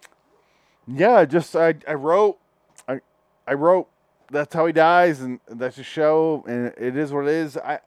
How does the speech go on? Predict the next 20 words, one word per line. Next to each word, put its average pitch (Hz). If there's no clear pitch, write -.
I -
feel -
like 294
I'm 247
the 196
only 196
person 170
who 156
didn't 135
hate 139
the 120
ending 123
of 120
Sopranos, 120
which 107
is, 107
uh, 139
fade 147
to 131
black. 117